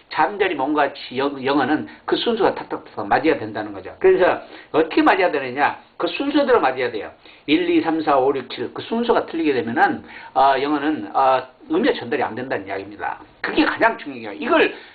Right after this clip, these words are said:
어, 초등학교 삼 학년이 못 가르치-, 이해를 못, 못 시키겠습니까? 시킬 수 있어요. 그러면 암기할 필요가 없다는 이야기입니다. 그럼 예를 한번 들어보겠습니다. 예를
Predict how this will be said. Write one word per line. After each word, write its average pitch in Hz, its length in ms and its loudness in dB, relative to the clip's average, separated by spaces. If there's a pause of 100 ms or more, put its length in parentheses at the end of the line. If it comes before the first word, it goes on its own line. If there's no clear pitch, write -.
어, 214 280 4
초등학교 277 340 -4
삼 226 160 0
학년이 220 240 -2
못 185 180 2
가르치-, 214 240 0 (460)
이해를 208 220 4
못, 156 200 -2 (100)
못 151 140 -2
시키겠습니까? - 680 -4
시킬 - 300 -4
수 - 80 0
있어요. - 400 0 (240)
그러면 269 240 4
암기할 220 460 2
필요가 277 240 -2
없다는 165 260 -2
이야기입니다. 107 480 -8
그럼 151 180 -2
예를 240 160 4
한번 143 200 2
들어보겠습니다. 123 840 -4 (760)
예를 123 260 2